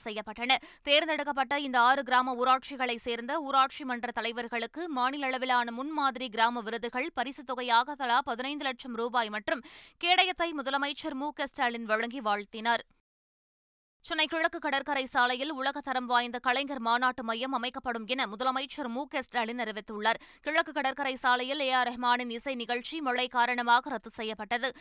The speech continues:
இதனால் மழை, வெயில் என எதிலும் பாதிக்காத வகையில் பிரத்யேக அரங்கம் அமைக்க அரசு முன்வரும் என நம்புவதாக ஏ ஆர் ரஹ்மான் பதிவிட்டிருந்தார். அவருக்கு பதிலளித்துள்ள முதலமைச்சர் ஸ்டாலின், ஐந்து நட்சத்திர தங்கும் வசதி, உணவகங்கள், வாகன நிறுத்தமிடம் கூடிய கலைஞர் மாநாட்டு மையம் அமைக்கப்பட உள்ளதாக தெரிவித்துள்ளார்.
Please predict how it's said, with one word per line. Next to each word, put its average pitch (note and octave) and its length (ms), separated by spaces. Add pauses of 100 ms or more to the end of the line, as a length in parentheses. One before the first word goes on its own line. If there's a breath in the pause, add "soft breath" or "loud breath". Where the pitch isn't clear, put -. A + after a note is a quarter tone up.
(160 loud breath)
இதனால் C4 320
மழை, B3+ 340
வெயில் A#3 320
என A3+ 280
எதிலும் B3 400
பாதிக்காத A#3+ 520
வகையில் A3 400
பிரத்யேக C4 420
அரங்கம் B3 440
அமைக்க A3 320
அரசு C4+ 340
முன்வரும் B3 420
என A3+ 180
நம்புவதாக A#3 720
ஏ C4+ 120
ஆர் A#3+ 200
ரஹ்மான் A#3 320
பதிவிட்டிருந்தார். G#3+ 680 (260 loud breath)
அவருக்கு D#4+ 520
பதிலளித்துள்ள C#4+ 640
முதலமைச்சர் C4 720
ஸ்டாலின், A#3+ 420 (140)
ஐந்து C4+ 220
நட்சத்திர C#4 440
தங்கும் B3 340
வசதி, A#3 440
உணவகங்கள், A#3+ 720
வாகன B3+ 400
நிறுத்தமிடம் B3 640
கூடிய A#3+ 320
கலைஞர் B3+ 480
மாநாட்டு A#3+ 320
மையம் A#3+ 340
அமைக்கப்பட B3+ 420
உள்ளதாக A3 460
தெரிவித்துள்ளார். G#3 720